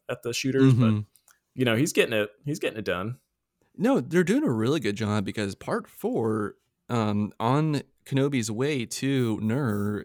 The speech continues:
Speaker 2: you, you see him, he's trying to practice with the Force. He's, like, moving this, like, weight,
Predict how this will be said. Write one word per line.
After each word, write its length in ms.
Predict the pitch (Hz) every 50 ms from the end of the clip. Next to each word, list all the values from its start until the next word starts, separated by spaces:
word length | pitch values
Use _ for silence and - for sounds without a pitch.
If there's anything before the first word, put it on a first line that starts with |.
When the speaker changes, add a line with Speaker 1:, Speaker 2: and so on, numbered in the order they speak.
| - -
Speaker 2:
you, 180 | 117 120 117 -
you 100 | - 117
see 240 | 110 - - 127 127
him, 160 | 127 127 117
he's 120 | 120 110 -
trying 240 | - - 120 123 123
to 60 | 110
practice 540 | - - - 104 107 117 - 120 101 - -
with 100 | 107 -
the 60 | 107 -
Force. 340 | - - 104 107 101 -
He's, 100 | - 107
like, 120 | 110 104 82
moving 400 | 104 104 104 101 104 110 104 104
this, 340 | 101 101 98 - - - -
like, 160 | - - -
weight, 560 | - - - 82 87 92 127 156 - _ -